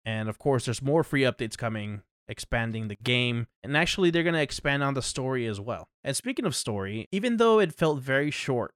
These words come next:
uh, I was hooked with the new setting in the Kimura Village. It's a, like, a feudal Japan inspired, all the facilities that your hunter will need, uh, from the multiplayer gathering hub, the buddy plaza for all your Palico and Palamu needs.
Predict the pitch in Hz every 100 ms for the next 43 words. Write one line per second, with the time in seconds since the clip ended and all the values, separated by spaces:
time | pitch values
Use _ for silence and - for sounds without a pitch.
0 | - 113 - 139 147 - 220 220 220 -
1 | 156 147 151 - 139 127 113 101 90 -
2 | 117 104 107 110 104 95 95 90 110 101
3 | - 107 101 92 101 104 98 - 190 175
4 | 156 - 143 131 131 127 - 113 113 113
5 | 110 104 _ - 123 151 165 139 - 127
6 | 123 117 117 104 104 123 120 113 120 117
7 | 101 101 101 - - 98 - 104 101 107
8 | 131 127 131 123 120 117 117 113 110 113
9 | 113 110 113 92 98 123 120 - 120 113
10 | 110 110 - 80 110 110 - 110 143 143
11 | 127 113 - 110 101 95 104 135 139 127
12 | 117